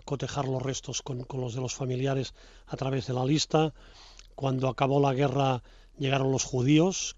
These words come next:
que hubo hasta dos mil en los balnearios en condiciones dramáticas, que además fueron expulsados de ahí para dar cabida a los mil italianos de mi novela, ¿no? Y cuando acaba mi novela, que yo no lo cito porque me queda fuera de cronología,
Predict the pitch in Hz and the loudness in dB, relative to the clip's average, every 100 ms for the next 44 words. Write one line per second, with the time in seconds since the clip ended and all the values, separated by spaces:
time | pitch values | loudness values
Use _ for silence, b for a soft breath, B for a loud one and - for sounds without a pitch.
0 | - 135 127 131 - 135 127 - 147 147 | -4 -2 0 -2 -2 -4 -2 4 6 6
1 | 131 123 110 131 127 139 135 123 - b | 4 0 -2 -2 0 0 -2 -4 -6 b
2 | b b - 143 - 123 123 - 131 131 | b b -10 -8 -6 -4 -6 -2 -2 0
3 | 113 - - 131 143 156 143 160 - b | -2 -8 -6 -2 0 0 2 0 -2 b
4 | b b - 139 127 135 - 131 127 120 | b b -10 -4 -2 -2 -2 -2 -2 -2
5 | - 131 - 135 117 127 127 139 135 b | -6 -6 -2 -2 -2 -4 -2 -2 -4 b
6 | b - 135 131 135 127 135 135 135 147 | b -8 -4 -2 -2 -2 -2 -2 -2 -2
7 | 139 123 127 135 127 135 127 127 135 110 | -2 -2 0 0 0 -2 0 0 -2 -2
8 | 123 123 120 117 120 139 123 117 139 b | -4 -2 -4 -4 -4 -4 -2 -4 -8 b
9 | b b b 139 131 135 131 151 156 160 | b b b -6 0 2 2 6 8 8
10 | 160 156 156 165 147 147 143 139 - 165 | 8 8 8 6 4 4 4 2 0 0
11 | 147 127 123 120 127 127 - 139 135 135 | 0 -2 -6 -6 -6 -6 -6 -6 -4 -6
12 | 131 139 135 - 156 170 | -4 -2 -4 -2 -2 -2